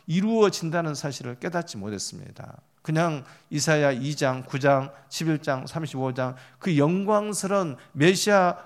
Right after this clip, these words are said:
그 모습만 생각했습니다. 기묘자라 모사라, 영광의, 에, 아버지, 평-, 평강의 하나님, 평강의 왕이시라는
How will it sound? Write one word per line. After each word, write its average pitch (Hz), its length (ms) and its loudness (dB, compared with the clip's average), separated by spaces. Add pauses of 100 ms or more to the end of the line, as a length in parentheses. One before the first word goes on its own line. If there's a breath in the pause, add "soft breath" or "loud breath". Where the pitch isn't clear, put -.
그 - 100 -2
모습만 165 600 2 (120)
생각했습니다. 143 680 -4
기묘자라 147 580 2
모사라, 120 560 -6 (240 soft breath)
영광의, 143 640 2 (220 loud breath)
에, 98 340 -6 (180)
아버지, 117 600 -4 (140)
평-, 175 340 -8
평강의 165 500 -2 (160 loud breath)
하나님, 143 500 -2
평강의 175 420 0
왕이시라는 110 720 -4